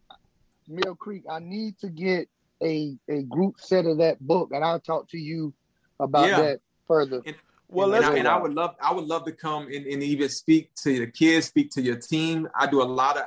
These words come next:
Speaker 2: I, I go and speak at a lot of, um, teams. Keenan, before they play their state championship, Scotts Branch, like, they bring me in for their girls and train them in the summer.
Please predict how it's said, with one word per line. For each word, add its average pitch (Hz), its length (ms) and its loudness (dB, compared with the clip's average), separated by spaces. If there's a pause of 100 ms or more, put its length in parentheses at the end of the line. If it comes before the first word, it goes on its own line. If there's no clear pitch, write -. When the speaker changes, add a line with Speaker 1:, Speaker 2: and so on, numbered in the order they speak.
Speaker 2:
I, 135 120 -2 (120)
I 139 60 -4
go 139 240 -4
and 127 100 -12
speak 139 320 -10
at 123 100 -2
a 120 80 -8
lot 127 240 2
of, 269 160 -2 (540)
um, 120 560 0
teams. 165 560 0
Keenan, 170 500 0
before 143 340 0
they 147 200 4
play 143 240 -2
their 143 200 -2
state 143 260 -4
championship, 139 580 -6
Scotts 143 420 0
Branch, 147 580 -4 (240)
like, 120 160 -4
they 135 80 4
bring 139 280 2
me 143 200 -2
in 131 120 -4
for 135 100 -2
their 131 120 0
girls 135 480 -2
and 123 120 -8
train 147 300 -4
them 135 120 -4
in 127 60 -4
the 123 80 -8
summer. 143 580 0